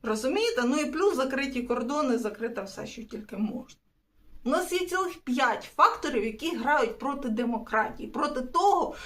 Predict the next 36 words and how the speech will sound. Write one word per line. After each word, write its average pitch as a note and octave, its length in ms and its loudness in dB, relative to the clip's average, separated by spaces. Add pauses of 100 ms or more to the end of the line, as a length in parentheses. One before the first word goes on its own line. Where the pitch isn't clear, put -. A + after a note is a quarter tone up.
(140)
що C4+ 180 -2
за B3+ 160 4
нас D4 340 6
варто C4+ 440 0
боротися. B3 880 -2 (800)
Західний D#4 460 -2
світ F4+ 320 0
і E4+ 120 -2
так D4 340 4
досить D4+ 420 -2
лояльно C4+ 540 2
до C4 160 0
нас C4+ 300 0
ставиться, A#3 800 0
тільки B3+ 380 -2
ж A#3 120 -2
ми D4 220 0
ведемо G#3 480 -2
себе G3+ 360 -8
як - 280 -14
невдячні. - 920 -4 (500)
Ну, C#4+ 140 4
на C4+ 100 4
політичному G#3 840 -2
рівні, - 440 -10
розумієте? G#3+ 680 -2 (1400)
Наш C4 300 4
політикум A3+ 760 0
не B3+ 120 0
може F4 360 4
вести G#3+ 400 -2
себе E4+ 360 -4
адекватно B3+ 840 0
і D4 60 -8
грамотно. G#3+ 800 -8
Це E4+ 260 0